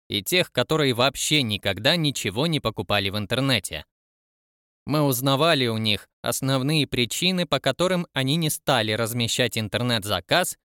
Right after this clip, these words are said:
и спрашивали, что могло бы заставить их чаще покупать в интернете.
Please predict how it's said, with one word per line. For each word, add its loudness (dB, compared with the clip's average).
и -4
спрашивали, 0
что 0
могло 0
бы 0
заставить 0
их -4
чаще 0
покупать 0
в -2
интернете. -2